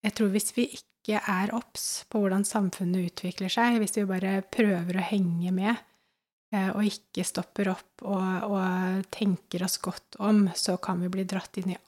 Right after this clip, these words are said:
alt for mye, og det stresser nervesystemet enormt mye, sant? Sånn at, eh, det å være lege, eh, da skal du være veldig obs på også at, eh, jo, faktisk, jeg trenger å gå på do,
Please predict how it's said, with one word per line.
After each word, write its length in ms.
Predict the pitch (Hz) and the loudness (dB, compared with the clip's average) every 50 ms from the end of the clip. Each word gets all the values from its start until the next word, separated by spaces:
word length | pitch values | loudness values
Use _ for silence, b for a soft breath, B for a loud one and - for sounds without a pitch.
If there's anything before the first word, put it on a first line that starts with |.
| - | 0
alt 260 | - 208 202 - - - | 2 2 2 2 0 -2
for 120 | - 208 | 0 2
mye, 300 | 190 175 165 165 185 185 - - - _ | 2 2 2 0 -2 -2 -4 -8 -14 _
og 160 | - 196 180 | -6 -4 -4
det 120 | 180 180 175 | -2 -2 -4
stresser 400 | - - 202 190 - - 196 185 | -4 -4 -4 -4 -2 -2 -2 -2
nervesystemet 720 | 180 185 180 180 175 - 190 - - 190 185 190 190 - | -2 -2 -2 -4 -4 -6 -6 -6 -4 -2 0 0 0 0
enormt 680 | - 202 202 202 208 202 196 196 208 214 202 196 - - - | 0 0 2 4 4 4 4 4 4 2 2 0 -2 -6 -6
mye, 200 | 208 196 185 175 | -4 -4 -4 -4
sant? 280 | - 202 220 214 - B B B B B B B B B B _ _ _ - | -2 -2 -2 -2 -4 B B B B B B B B B B _ _ _ -4
Sånn 120 | 202 190 | -4 -4
at, 140 | 190 - - | -2 -2 0
eh, 180 | 190 190 190 190 | 0 2 2 0
det 260 | 185 185 196 196 190 190 196 | 0 0 2 2 2 2 0
å 180 | - 202 208 196 | 0 0 0 2
være 320 | 196 190 180 175 185 185 | 2 0 0 0 0 0
lege, 420 | 190 185 180 180 185 208 202 202 208 214 220 226 | 0 0 -2 -2 -2 0 0 2 2 2 2 2
eh, 300 | 208 208 214 208 202 196 196 | 0 0 0 0 0 0 0
da 160 | 185 196 190 | 0 0 0
skal 200 | - - - 190 | 0 -2 -2 -2
du 60 | 196 | -2
være 180 | 190 185 185 190 | -2 -2 -2 -2
veldig 220 | 190 185 185 185 | -2 0 0 -2
obs 260 | - - - - - | -2 -4 -6 -6 -6
på 200 | - - 208 196 | -4 -2 -2 -2
også 260 | 180 - - 233 247 254 | -2 0 2 2 4 6
at, 260 | 240 214 - - - 196 | 6 4 2 0 -2 -2
eh, 160 | 190 190 196 | 0 2 2
jo, 140 | 208 233 247 | 2 2 2
faktisk, 680 | - - - 233 214 - - - 214 - - - - | 0 -2 -4 -4 -4 -4 -4 -2 0 0 0 0 0
jeg 320 | 220 190 190 190 190 202 - | -2 -2 0 -2 -4 -4 -4
trenger 380 | - 196 175 175 185 196 214 214 | -2 0 0 2 2 4 4 6
å 100 | 214 208 208 | 6 4 4
gå 160 | 202 185 180 | 2 0 0
på 80 | - 208 | 2 4
do, 180 | 233 269 311 | 6 6 6